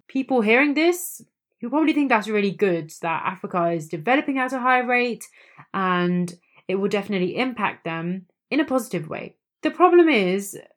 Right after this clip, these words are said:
yes, sure, the rate of urbanization is increasing, but local governments are just becoming too pressurized to handle that rate of urbanization because they have a very big lack of resources. So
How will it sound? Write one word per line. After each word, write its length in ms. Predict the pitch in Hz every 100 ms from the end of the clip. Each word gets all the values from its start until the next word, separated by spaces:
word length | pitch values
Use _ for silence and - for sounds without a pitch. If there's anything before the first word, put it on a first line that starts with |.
| _
yes, 240 | 269 302 320
sure, 540 | - 277 254 254 262
the 120 | 220
rate 260 | 208 202 202
of 60 | 135
urbanization 640 | 185 185 180 175 175 175
is 120 | 160
increasing, 840 | 165 151 226 247 - 160 165 202 220
but 180 | - 208
local 300 | 226 254 294
governments 880 | 240 262 262 208 170 170 165 - - _
are 120 | - 240
just 280 | 277 277
becoming 800 | 277 269 240 226 220 214 214 208 - _ _
too 240 | - 277 277
pressurized 960 | - 233 240 233 175 175 180 180 -
to 120 | - 214
handle 460 | 185 214 240 240
that 180 | 214 170
rate 240 | 180 175
of 80 | 180
urbanization 720 | 175 170 165 165 208 208 180
because 400 | 175 202 - 240
they 80 | 247
have 240 | 220 202 202
a 120 | 196
very 420 | 180 214 226 247
big 300 | 233 202 180
lack 460 | 180 180 170 - - _ _ _ _
of 240 | 196 202 170
resources. 840 | 196 196 180 151 151 113 151 - _ _ _ _
So 520 | - 254 233 233 220